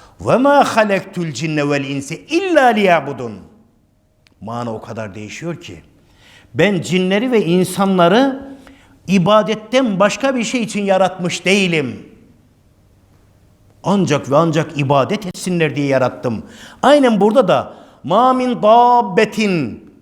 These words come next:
illa huve ahizun binasiyetiha."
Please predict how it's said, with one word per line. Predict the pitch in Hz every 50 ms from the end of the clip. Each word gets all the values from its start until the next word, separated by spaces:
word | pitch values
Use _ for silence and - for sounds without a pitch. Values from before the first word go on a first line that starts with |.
| _ _ _ _ _ _ _ _ _ _ _ -
illa | - 208 190 185 175 165 160 156 147 139 139
huve | 156 143 143 131 123 147 156 160 160
ahizun | 151 - 151 143 113 156 156 143 139 135
binasiyetiha." | 143 139 139 135 131 131 131 - 139 131 123 123 - 120 110 104 117 113 110 104 95 - -